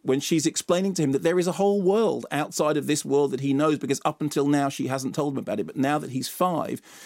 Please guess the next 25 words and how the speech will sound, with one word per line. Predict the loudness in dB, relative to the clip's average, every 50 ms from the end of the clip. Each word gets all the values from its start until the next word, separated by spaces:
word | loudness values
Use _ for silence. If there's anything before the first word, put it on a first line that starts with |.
| -14 -8
she | -2 2 4 6 6 6 6 4
is, | 2 0 -4 -6
because | -6 -6 -4 -2 -4 -2
she's | -2 -4 -2
saying, | 0 0 0 0 0 -2 -6 -12 -16 -16 -12
you | -2 0 0
know, | 2 2
"We | 2 2 0 0
have | 0 -2 -4 -4 -4 -4
to | -4 -2
get | 0 0
out | 0 -2 -2 -4
into | -4 -4 -2
the | 0 0
world." | 0 2 2 2 2 2 2 0 -2 -4 -6 -10 -12 -14 -20 -20 -20 -20 -20 -20 -20 -20 -20 -20 -20 _ _ _ 0
And | 2 2 2 2 2
that | 2 2 2 0 -2 _ _ -20 -20 -20 _ -4
thing | 0 0 2 2 2
about, | 2 2 2 2
and | 2 0
he's, | 0 2 0
he's | 0 0 2
saying, | 2 0 2 2
he, | 2 2
he, | 2 0 -2 -2